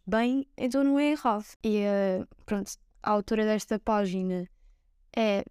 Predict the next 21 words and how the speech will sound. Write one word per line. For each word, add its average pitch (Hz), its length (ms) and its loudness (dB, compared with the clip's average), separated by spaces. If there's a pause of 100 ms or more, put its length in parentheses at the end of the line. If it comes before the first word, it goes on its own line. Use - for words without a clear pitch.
(100)
estudante 208 480 -2
de - 60 -20
psicologia 226 800 0
e 262 80 4
eu 214 80 4
acho 214 140 -2
que 226 80 -2
ela 214 220 0
fala 214 400 2
nisto, 208 400 0
mas 208 200 0
no 220 160 2
âmbito 208 380 0
de 196 120 -2
não 226 180 4
nos 247 220 2
sentirmos 202 520 -2
mal 202 400 0
por - 100 -16
sermos 202 400 0
fãs. 262 580 -2